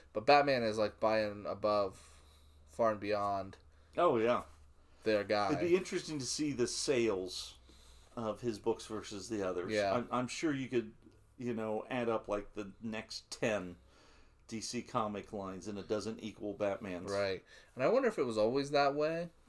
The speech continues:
Speaker 1: or if since he started getting darker, people were like, "Oh, I'm more into the dark stuff."
Speaker 2: Well, and then you, there's so many different lines you can take, right? When you've got eighty years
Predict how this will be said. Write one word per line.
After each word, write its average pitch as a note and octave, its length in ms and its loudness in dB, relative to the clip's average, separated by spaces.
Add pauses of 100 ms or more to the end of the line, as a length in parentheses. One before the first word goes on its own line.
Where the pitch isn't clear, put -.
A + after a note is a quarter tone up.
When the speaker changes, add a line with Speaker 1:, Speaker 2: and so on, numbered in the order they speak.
(920)
Speaker 1:
or A#2 200 8
if A2+ 200 6
since - 240 -4
he A#2+ 80 -2
started A2 340 2
getting G#2 240 0
darker, G#2+ 400 2
people G#2 320 -8
were G2+ 140 -2
like, F#2+ 220 -2
"Oh, G#2+ 120 4
I'm G#2 200 -2
more G#2 260 -2
into G2+ 160 -4
the F#2+ 100 -6
dark G2 320 -2
stuff." - 600 -8 (840)
Speaker 2:
Well, D#3 360 6
and D3+ 180 2
then C3 380 0 (520)
you, C#3 260 -8 (440)
there's C3 220 -2
so F3 280 2
many D#3 220 0
different B2+ 540 -2 (360)
lines A#2+ 560 -2
you G2+ 80 -8
can F#2+ 200 -10
take, G#2 300 -4
right? G2+ 300 -2
When A#2 140 -4
you've F3+ 140 -6
got C#3 240 4
eighty B2+ 220 -4
years A2 760 -6